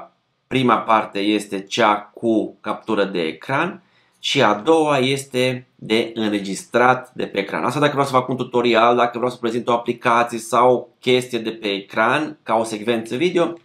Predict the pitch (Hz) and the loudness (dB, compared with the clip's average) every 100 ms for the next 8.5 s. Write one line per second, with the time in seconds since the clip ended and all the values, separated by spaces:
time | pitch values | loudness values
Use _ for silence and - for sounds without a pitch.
0 | _ _ _ - 127 127 123 117 117 107 | _ _ _ -2 -2 2 4 4 2 -2
1 | - 107 101 104 98 98 92 92 - - | -4 -6 -6 -6 -6 -8 -8 -8 -8 -10
2 | - 151 127 - - _ - 147 151 135 | -2 2 4 2 -2 _ 0 4 6 4
3 | 151 131 117 131 143 - 131 - 107 101 | 4 2 4 2 0 -2 -4 -2 -2 -2
4 | 107 160 160 131 143 143 - _ - 107 | -4 -6 -6 0 2 2 -2 _ -4 -2
5 | 107 85 - - 98 90 - - _ _ | 0 0 -2 -8 -6 -4 -6 -14 _ _
6 | - - _ - 156 147 147 135 120 107 | -20 -20 _ 0 2 4 2 2 2 0
7 | - 95 87 - 131 - - - 165 160 | -2 -2 -2 0 0 -2 -6 -2 0 0
8 | 131 113 131 147 | 0 2 0 0